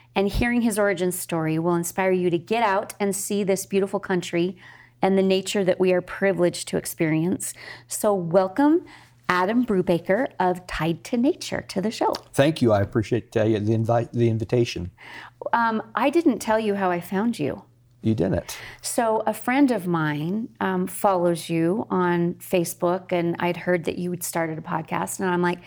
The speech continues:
Speaker 1: "This is an interesting guy. We need to hear his story." So, um, that's how. It's good. You got out there.
Speaker 2: Yeah, it's,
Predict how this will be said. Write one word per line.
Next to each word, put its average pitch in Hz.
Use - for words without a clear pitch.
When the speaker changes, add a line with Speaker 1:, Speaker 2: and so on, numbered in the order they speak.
Speaker 1:
"This 214
is 247
an 233
interesting 208
guy. 240
We 214
need 247
to 208
hear 196
his 196
story." 220
So, 175
um, 175
that's 208
how. 240
It's -
good. 277
You 180
got 220
out 285
there. 170
Speaker 2:
Yeah, 139
it's, -